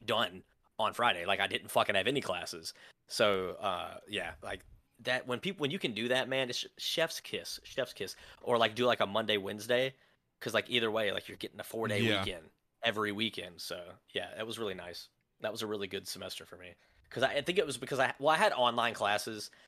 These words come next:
Speaker 1: but I would never do anything for the online classes over the weekend. I would do it all between, like, Monday and Thursday. And most of the time it was between Tuesday and Thursday,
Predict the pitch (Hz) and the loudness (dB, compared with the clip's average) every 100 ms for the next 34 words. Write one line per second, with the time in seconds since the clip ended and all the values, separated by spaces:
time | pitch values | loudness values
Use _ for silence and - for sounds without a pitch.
0 | _ - 131 127 113 123 120 110 117 110 | _ 4 6 6 6 4 4 0 -4 -2
1 | 107 107 107 98 95 - 113 101 101 98 | -2 -2 -2 -4 -6 -8 -4 -4 -4 -4
2 | 98 101 101 95 92 92 92 92 95 90 | -4 -4 -4 -4 -6 -8 -6 -6 -6 -6
3 | 104 101 110 104 98 95 - _ _ _ | -4 -4 2 2 4 0 -4 _ _ _
4 | 104 117 - - 117 113 101 92 - _ | -6 -4 -4 -4 -2 -2 -4 -8 -16 _
5 | 107 101 101 101 92 90 90 92 87 - | -6 -4 -6 -4 -4 -6 -10 -10 -12 -12
6 | 69 - 104 120 127 120 113 104 82 104 | -14 -14 -4 2 2 2 -2 -2 -6 -8
7 | 98 90 104 92 78 78 - - - | -8 -4 -6 -6 -12 -14 -16 -14 -14